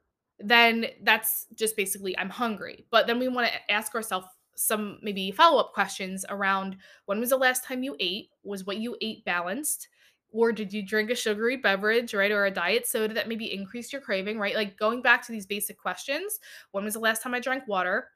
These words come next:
So going back to these initial things that I've integrated, the first few tips, you know, asking yourself these to do an inventory, essentially. And then say you're like, "You know what? I didn't actually eat at all today. That's probably why I have a craving all of a sudden for potato chips." Well, then instead of just,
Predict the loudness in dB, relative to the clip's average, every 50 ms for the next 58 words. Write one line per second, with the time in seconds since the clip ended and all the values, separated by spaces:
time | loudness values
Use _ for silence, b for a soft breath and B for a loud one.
0 | B B B B -4 -2 -2 0 4 4 4 6 6 6 4 4 4 2 -6 -8
1 | -4 -4 -2 0 0 0 0 -2 -2 -4 -4 -6 -6 -8 -6 -6 -6 -6 -4 -2
2 | 0 0 0 -2 -4 -8 -12 -12 -10 -6 -4 -2 -2 -2 -6 -6 -10 -12 -4 -4
3 | -4 -4 -4 -8 -8 -10 -10 0 2 4 4 4 0 -2 -6 -8 -8 b b b
4 | b b _ -4 0 0 0 0 0 4 6 6 6 4 -2 -2 -4 -4 -2 -2
5 | -2 -2 -2 -6 -8 -6 -4 -2 -2 -2 -2 -2 -4 -4 -4 -6 -6 -6 -8 -10
6 | _ _ _ _ _ _ _ _ _ _ _ _ -2 -2 0 0 -2 -4 -2 -2
7 | 0 2 2 2 0 0 0 -2 -2 -4 -6 -6 -4 -4 -4 -4 -6 B B B
8 | B B B _ _ _ _ _ -2 2 6 6 6 6 4 2 -2 -6 -10 -12
9 | _ -8 -2 0 0 2 2 2 2 2 0 -2 -4 -4 -2 0 0 -2 -2 -4
10 | -4 -2 -2 -2 -4 -6 -12 -12 -12 -10 -12 -12 -8 -8 -8 -6 -4 -4 -6 -6
11 | -6 -8 -6 -6 -6 -6 -8 -10 -12 -14 -12 -6 -6 -4 -4 -4 -4 -6 -6 -6
12 | -8 -10 -12 -12 -14 -10 -10 -10 -10 -10 -12 -10 -8 -8 -10 -10 -10 -8 -8 -6
13 | -6 -8 -10 -12 -18 -20 _ _ -12 -10 -10 -10 -10 -10 -12 -12 -10 -12 -12 b
14 | b b b b b 2 6 6 6 4 4 2 0 0 2 2 2 0 2 0
15 | -2 0 0 -2 -4